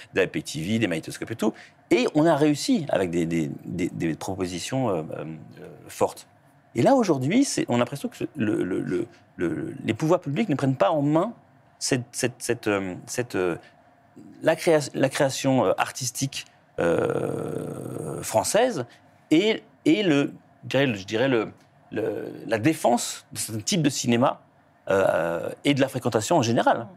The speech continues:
Speaker 1: Parce que quand on parle de, de, du cinéma, ça va des films d'auteur jusqu'aux films, euh, commerciaux. C'est-à-dire qu'en France, vous avez la, la, la chance d'avoir un panel extrêmement large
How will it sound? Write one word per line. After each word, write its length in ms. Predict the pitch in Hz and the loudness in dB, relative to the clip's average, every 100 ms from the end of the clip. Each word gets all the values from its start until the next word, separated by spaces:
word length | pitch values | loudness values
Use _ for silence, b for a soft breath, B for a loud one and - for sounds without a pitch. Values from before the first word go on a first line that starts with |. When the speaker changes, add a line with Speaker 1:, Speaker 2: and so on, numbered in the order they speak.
| - _ | -20 _
Speaker 1:
Parce 100 | 127 | -4
que 60 | 110 | -2
quand 120 | 123 | 0
on 60 | 113 | 0
parle 180 | 113 | 0
de, 160 | 110 87 | 0 -2
de, 200 | 85 87 | 0 -2
du 180 | 76 - | -4 -10
cinéma, 400 | - 80 82 226 | -8 -2 0 0
ça 180 | - 85 | 0 0
va 160 | 85 | 0
des 140 | 80 78 | -4 -8
films 220 | - 82 | -6 -6
d'auteur 360 | 73 - 175 | -4 0 0
jusqu'aux 220 | 139 - 87 | 0 -4 -10
films, 280 | - 101 | -8 -6
euh, 200 | 85 76 | -4 -2
commerciaux. 440 | 92 - 113 135 175 | -4 -2 -2 0 -2
C'est-à-dire 300 | 117 95 90 | -2 -4 -8
qu'en 320 | - _ - | -10 _ -10
France, 180 | - 131 | -4 0
vous 40 | |
avez 220 | 98 92 - - | 0 0 -4 -2
la, 140 | 92 | 0
la, 60 | 78 | 2
la 120 | 98 | 0
chance 240 | 101 120 117 | 0 -2 0
d'avoir 280 | 92 87 - B B | 2 2 0 B B
un 140 | 85 | -8
panel 280 | 82 110 104 104 | 0 2 2 0
extrêmement 420 | 113 - 107 101 | -2 -2 0 2
large 360 | 113 110 80 | 2 0 -4